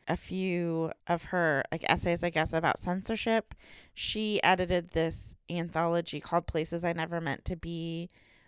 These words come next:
which is stories from a bunch of different authors who have been censored or have had their books banned. And her,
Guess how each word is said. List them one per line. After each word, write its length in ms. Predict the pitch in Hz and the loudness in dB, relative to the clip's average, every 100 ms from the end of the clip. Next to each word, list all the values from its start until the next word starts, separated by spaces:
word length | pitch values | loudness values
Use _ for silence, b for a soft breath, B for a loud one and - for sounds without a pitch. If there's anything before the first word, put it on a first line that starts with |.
| b - | b -6
which 260 | 151 - | -6 -2
is 400 | 156 147 - 151 - _ _ _ _ | -2 -2 -4 -6 -10 _ _ _ _
stories 600 | - - 170 151 151 156 | -12 -6 -2 0 0 0
from 460 | - 165 151 147 143 - _ | -2 -2 0 -2 -10 -16 _
a 160 | - 160 | -4 -4
bunch 380 | - 160 156 160 | -2 -2 0 -2
of 100 | 151 | -6
different 540 | 151 - 156 147 - - | -8 -2 -2 -2 -4 -6
authors 420 | 156 180 185 - | -4 -2 -4 -4
who 180 | 185 180 | -2 -2
have 500 | 175 160 160 - _ _ _ _ _ _ _ | 0 -2 -2 -6 _ _ _ _ _ _ _
been 160 | 143 160 | -6 -2
censored 760 | - 160 165 165 160 151 170 - _ | -2 -2 -2 -4 -2 -4 -8 -16 _
or 40 | 170 | -4
have 80 | - | -2
had 160 | 156 | -4
their 120 | 147 151 | -4 -4
books 240 | 143 - | -6 -6
banned. 460 | 160 156 151 147 - b b b b b - | -4 -2 -2 -6 -12 b b b b b -6
And 640 | 180 165 156 165 - - - | 0 0 -2 -4 -8 -10 -10
her, 400 | - - 175 147 | -10 0 2 2